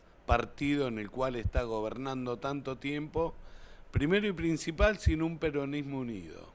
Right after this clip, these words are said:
Porque que vayamos cinco listas a las paso para ir a jugar en contra de,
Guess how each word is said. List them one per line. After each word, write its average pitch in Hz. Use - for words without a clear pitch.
Porque 110
que 127
vayamos 160
cinco 180
listas 156
a 143
las 135
paso 98
para 123
ir 156
a 151
jugar 143
en 110
contra 131
de, 175